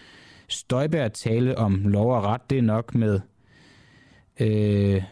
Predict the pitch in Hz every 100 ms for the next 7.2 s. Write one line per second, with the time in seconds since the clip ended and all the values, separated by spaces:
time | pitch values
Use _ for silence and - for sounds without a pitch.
0 | - - 110 107 107 104 117 131 117 113
1 | - 110 104 101 101 98 95 _ _ _
2 | - - - - - 123 117 - 117 139
3 | 156 117 110 107 101 - - 117 113 110
4 | 107 104 98 - - - 113 110 107 104
5 | 104 117 110 135 147 151 120 156 135 123
6 | 139 175 196 160 131 117 98 95 113 120
7 | 113 117